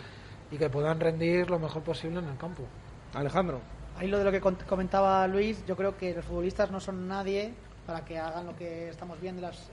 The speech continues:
Speaker 3: eh, redes sociales y deberían cortarse un poco más, como tú bien has dicho, pero se lo han ganado, ¿no? O sea, si, si tú te portas mal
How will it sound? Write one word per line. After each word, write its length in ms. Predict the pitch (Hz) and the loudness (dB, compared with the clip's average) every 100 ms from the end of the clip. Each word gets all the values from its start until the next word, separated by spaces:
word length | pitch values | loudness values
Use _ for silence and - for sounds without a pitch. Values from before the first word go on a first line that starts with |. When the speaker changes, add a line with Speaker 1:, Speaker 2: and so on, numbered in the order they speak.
| 190 | -10
Speaker 3:
eh, 340 | 185 180 180 180 - - - | -6 -6 -6 -8 -14 -18 -2
redes 180 | 202 202 | 4 6
sociales 600 | 202 180 214 220 269 - - - - | 4 6 8 8 6 0 -12 -18 -10
y 80 | 214 | -2
deberían 260 | 185 180 180 | 0 0 -2
cortarse 320 | 180 180 175 | -4 -4 -6
un 60 | 175 | -6
poco 160 | 170 | -2
más, 120 | 180 | -2
como 220 | 196 175 160 | -2 -6 -6
tú 80 | |
bien 140 | 165 165 | -6 -6
has 100 | 165 | -6
dicho, 260 | 180 - 247 - - - - - - - - | -8 -8 -12 -12 -20 -20 -20 -20 -20 -20 -8
pero 300 | 185 180 175 - - - - - - | -2 -2 -4 -10 -16 -18 -18 -18 -10
se 120 | 190 | 0
lo 80 | 214 | 2
han 80 | 247 | 2
ganado, 280 | 214 247 | 2 2
¿no? 180 | 196 240 247 | 2 -2 -6
O 60 | 208 | -8
sea, 140 | 185 | -10
si, 240 | - 208 - | -8 -10 -10
si 140 | - 214 | -10 -8
tú 120 | 269 | -4
te 140 | 277 | -2
portas 300 | 277 269 240 | -2 -2 -2
mal 200 | 208 185 | -4 -4